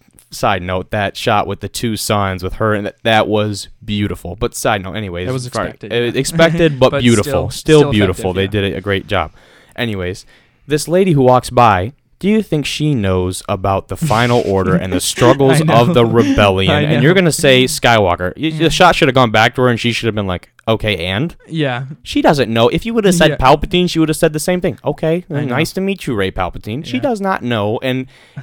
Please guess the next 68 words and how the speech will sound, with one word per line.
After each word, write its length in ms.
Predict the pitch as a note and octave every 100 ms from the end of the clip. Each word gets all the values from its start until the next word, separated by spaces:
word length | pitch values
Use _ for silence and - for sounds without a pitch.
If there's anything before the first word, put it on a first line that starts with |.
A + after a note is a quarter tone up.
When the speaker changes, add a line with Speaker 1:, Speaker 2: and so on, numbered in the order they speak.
| -
Speaker 1:
it's 180 | G3
a 60 | F3
very 280 | D3+ F3+ F3+
meaningful 460 | B2 B2+ B2+ - A#2+
point 240 | A#2+ A#2+
in 60 | A#2
the 60 |
movie, 300 | A2 A2 A2
and 80 | G#2
I 100 | A2
understand 500 | A#2+ A2 - G#2+ G2+
that, 200 | G#2 G2+
but 200 | A#2+ G#2+ - -
Speaker 2:
Mm-hmm. 120 | D3 D3
Speaker 1:
even 260 | G3+ A#3+
more 200 | F3 D#3+
important 400 | C#3+ A#2 C3 G2
to 60 | G#2+
me 220 | G#2+ D#3
in 100 | C#3+
that 180 | G#2+ G2
scene 440 | - G2+ F#2+ G2 _ _ _
is 260 | A2+ A2 G#2+
the 360 | G#2 A2 G#2 - _
yellow 600 | G2 G2 G#2+ D3+ F3 F3+ G3+ _
lightsaber 800 | - G2+ A#2 D#3 - F#2+ F2 F#2+ - _ _
that 140 | A#2
Leia 240 | A2 A#2+ -
pulls 240 | B2 G#2
out 160 | G#2+ G#2
that 220 | A2 -
finishes 440 | - B2 C#3+ A#2
Speaker 2:
Mm-hmm. 40 | G2
Speaker 1:
the 40 |
movie. 360 | G2+ G2 E2+ F#2+ - -
Speaker 2:
Right, 220 | B2 A#2+ B2
yeah. 120 | B2
Speaker 1:
What 120 | D3
are 40 |
your 280 | F3 E3+ E3
th-, 80 | D#3
I 100 | A2+
know 120 | F3+
I 80 | F3+
have, 280 | E3 D#3 B2 -
I 100 | E3
have 100 | F#3+
a 60 |
pretty, 460 | D#3+ G3 F#3 D#3+ C#3
pretty 260 | - G#3+ G#3+
Speaker 2:
Yeah. 60 | A#2+
Speaker 1:
strong 280 | F3+ F3+
idea 260 | F#3 E3+ F#3+
on 80 | F#3+
this, 100 | F#3+
but 80 | C3+
what 120 | D#3
are 20 |
your 140 | E3+ D3
thoughts? 320 | G#2+ F#2+ F#2+
Anything? 260 | C3 D3
Speaker 2:
Um, 480 | C#3+ D3 D3 C#3+ C#3+
my 260 | C3+ C#3+ C#3+
thoughts 320 | - C3+ C3
are 80 | C3+
that 160 | B2 A#2+
it 80 | A#2
was 320 | B2+ A#2 -